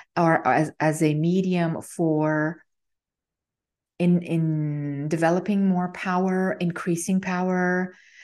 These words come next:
um, magic spells, like people would put it in their foods,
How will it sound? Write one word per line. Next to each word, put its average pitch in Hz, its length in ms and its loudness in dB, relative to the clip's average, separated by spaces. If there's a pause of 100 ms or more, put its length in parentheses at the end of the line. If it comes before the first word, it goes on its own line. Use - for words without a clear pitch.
(160)
um, 151 680 -2
magic 170 420 2
spells, 196 400 -2
like 170 120 -2
people 190 240 -2
would 170 140 2
put 202 140 0
it 185 100 0
in 170 120 0
their 156 160 2
foods, 202 920 4